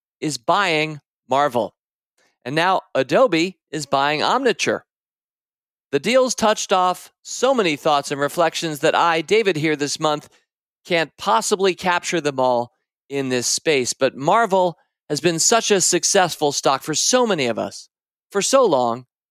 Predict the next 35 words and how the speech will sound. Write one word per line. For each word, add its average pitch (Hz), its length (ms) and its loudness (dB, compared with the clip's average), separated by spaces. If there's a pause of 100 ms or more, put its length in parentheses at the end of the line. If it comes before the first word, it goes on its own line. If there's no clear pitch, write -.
(360)
that 220 100 0
I'm 220 180 0
going 170 260 0
to 160 80 -2
try. 110 380 0
Disney's 226 520 -2
offer 165 320 2
to 170 140 4
acquire 190 400 2
Marvel 143 400 2
at 127 100 2
a 127 80 2
thirty 226 380 0
percent 175 500 0
premium 131 480 -2 (540)
raised 202 480 2
Stock 190 340 0
Advisor's 165 480 2
first 214 300 0
recommendation 220 560 2
of 196 100 0
Marvel 139 500 2 (440)
to 165 120 -4
a 160 120 2
thirteen 214 640 0
hundred 202 440 0
percent 170 460 0
gain 160 360 0 (360)
of 160 140 -2
fourteen 139 500 0
bagger. 120 420 -2 (200)
So 156 200 -2
here's 233 280 0
the 226 160 0
start 143 360 0